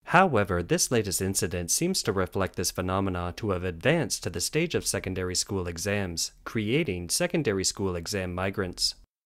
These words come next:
Parents reflected, "As a parent, I think this is too much. This is about the life of the next generation. If we can't solve it, I think no matter how big a social issue is, the common people won't care." This is an important historical matter, and it concerns the healthy development of the next generation.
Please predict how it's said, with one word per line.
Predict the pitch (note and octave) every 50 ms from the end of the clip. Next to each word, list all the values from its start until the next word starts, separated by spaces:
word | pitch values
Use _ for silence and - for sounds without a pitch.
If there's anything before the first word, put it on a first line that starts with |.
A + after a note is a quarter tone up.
| - -
Parents | - - C3+ D#3 F3+ G3 F#3+ - -
reflected, | G2 F2+ E2 - G2 G2 G2+ - - F#2 E2+ D#2+ - - - - - - -
"As | C#3+ E3+ F3+ -
a | C#3+ -
parent, | - - G2 F#2+ F#2 F2+ F2+ -
I | F#2+ G2
think | - - G#2+ F#2+ -
this | - E3+ E3+ - -
is | E2+ -
too | - - G2+ F2
much. | F2 F#2 G2 F#2+ - - - - - -
This | A#2+ A2+ B2+ - -
is | G#3 F3 D3+
about | A#2+ - G2 F2
the | - F2+ F2
life | F2 F#2 F#2+ F2 -
of | - F2+ E2+
the | F#2
next | F#2 F#2 F2+ - - -
generation. | - G2 F2 F2+ F2+ F2 F#2+ G2 G2+ - G#2 F2+ E2 E2 - - - -
If | G#2+ -
we | - F#2+
can't | - - D#3+ F3+ G3 G3 -
solve | - - F#2+ F#2+ F#2+ F2+
it, | F2 E2+ - -
I | A2 G#2+
think | - G2+ F#2 F2
no | F#2+ G2 A2+ C3+
matter | C3+ A#2+ G2+ F#2+ F#2 E2+ E2+
how | - D#3+ F3+ F#3+
big | F3 - A#2+ G2+
a | F#2
social | - - G#2 F#2+ - - F#2 F2
issue | F2 E2+ - F#2 E2+ F2
is, | G2 G2 F2 D#2+ - - -
the | - G2
common | - - E3+ F3+ F#3 E3+ -
people | - - B2 C#3+ - - F2 D#2+ E2
won't | F2 F#2 F#2 F2 E2 -
care." | - G2 F#2 G2 G#2+ G2 E2+ - - _ _ _ _ _ -
This | - A2 C3+ F#3 G3+ A#2 E2 - -
is | G#2 G2 F#2
an | G2 F#2 F#2
important | F2 E2+ - D3+ F3+ F#3+ D#3 B2+
historical | G#2+ G#2 - - - F#2+ F#2 F2 - F2+ F2+
matter, | F#2 F#2+ G2 F#2+ F#2 F2 E2+
and | - - G#2+ G2+
it | F#2+ -
concerns | - G2+ F#2+ - E3 F3+ F#3+ F3+
the | - G#2+ F#2
healthy | F#2+ G#2 F2+ - F2+
development | E2 F2 D#2+ F#2+ G2 G#2 A#2 G#2 F#2 F2 E2+ F2
of | F2 D#2+
the | F#2 F2+
next | F2+ F2+ F2 - -
generation. | - G#2 F#2 F2+ F2 F2 F#2 G2 G2 - F#2+ E2+ D#2+ -